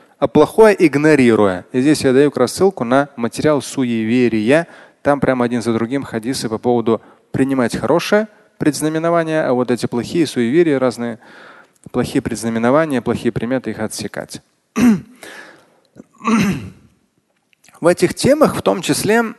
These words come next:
э, цитируется аят из Священного Корана, двадцать седьмая сура, шестьдесят пятый аят. Там говорится о том, что никто, ман фи самавати валь ард, никто ни на земле, ни на небесах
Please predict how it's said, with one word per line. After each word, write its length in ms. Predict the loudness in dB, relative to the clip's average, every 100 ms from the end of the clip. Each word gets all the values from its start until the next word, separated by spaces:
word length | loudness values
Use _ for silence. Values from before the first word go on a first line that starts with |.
| _ -6
э, 340 | -2 0 0 -2
цитируется 680 | -4 0 4 4 2 0
аят 460 | 2 4 4 0 -4 -16 -6
из 140 | -4
Священного 520 | -4 -6 -4 -4 -4 -2
Корана, 600 | 0 0 0 -2 -6 -8 _ -20 -20 _
двадцать 440 | 0 2 2 -2 -2
седьмая 420 | -4 0 0 0
сура, 300 | 0 0 0
шестьдесят 760 | -4 -8 -6 -6 -2 0 -2 -6 _ -2
пятый 460 | 2 2 2 -2
аят. 540 | -6 -2 0 0 -2 -12 _ -2
Там 300 | 2 2 0
говорится 320 | 0 0 -2
о 20 |
том, 240 | -4 -4 -8
что 320 | -4 -2 -2
никто, 1080 | -2 -6 -2 -4 -4 -8 0 4 2 0 -12 _ _ _
ман 320 | 0 0 0
фи 160 | -4 -8
самавати 540 | -6 -4 -2 -2 -2
валь 100 | -2
ард, 180 | -2 -4 -8
никто 580 | -8 -6 -6 -4 -4 -4
ни 300 | -4 -4 -4
на 480 | -6 -6 -4 -4
земле, 680 | -6 -6 -6 -6 -4 -4 -4
ни 200 | -6 -6
на 80 | -4
небесах 560 | -4 -6 -6 -4 -4